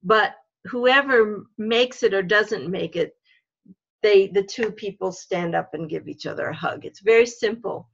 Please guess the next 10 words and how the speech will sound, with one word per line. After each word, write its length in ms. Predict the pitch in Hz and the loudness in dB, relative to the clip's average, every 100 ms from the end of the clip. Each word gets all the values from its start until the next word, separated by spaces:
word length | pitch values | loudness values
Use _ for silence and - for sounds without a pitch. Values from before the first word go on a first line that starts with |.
| _ _ _ | _ _ _
but 120 | 190 | -2
that's 240 | 214 208 - | 0 0 -2
cr-, 100 | - - - | -14 -16 -2
Katie's 540 | 220 214 202 190 - | 0 0 -4 -10 -12
cr-, 200 | - 180 170 - | -16 -16 -16 -8
crazy 440 | 226 220 196 190 | 0 0 0 -2
game 480 | 180 170 165 170 165 _ _ _ | -2 -2 -4 -6 -10 _ _ _
for 240 | _ 180 175 | _ -8 -6
the 120 | 170 | -6
month. 480 | 165 165 120 117 | -6 -6 -6 -12